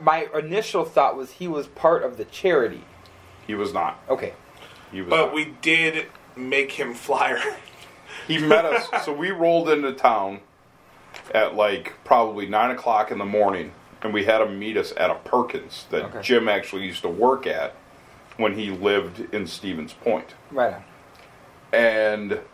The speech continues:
Speaker 2: we're eating breakfast, and he showed up with his girlfriend, and we're talking about how, what we're gonna do and whatnot for the day, you know, flyering and whatnot. And then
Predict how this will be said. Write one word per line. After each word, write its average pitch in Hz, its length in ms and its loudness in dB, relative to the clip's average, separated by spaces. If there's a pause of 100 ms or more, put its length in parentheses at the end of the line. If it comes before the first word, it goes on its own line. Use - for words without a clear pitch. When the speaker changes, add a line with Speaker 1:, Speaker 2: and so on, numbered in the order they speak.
(880)
Speaker 2:
we're 123 180 6
eating 127 300 4
breakfast, 120 520 2
and 110 100 -2
he 98 80 -6
showed 107 280 4
up 120 160 2
with 131 120 2
his 123 100 -2
girlfriend, 98 520 2 (1400)
and 98 680 0 (920)
we're 113 140 0
talking 120 340 4
about 110 300 4
how, 107 320 4 (100)
what 107 200 2
we're 110 100 -4
gonna 110 180 -2
do 107 300 -2
and 101 100 2
whatnot 101 440 4
for 113 100 2
the 101 80 0
day, 92 260 4
you 101 120 0
know, 95 140 2
flyering 85 420 2
and 85 100 -2
whatnot. 82 440 0
And 92 160 -2
then 98 260 -2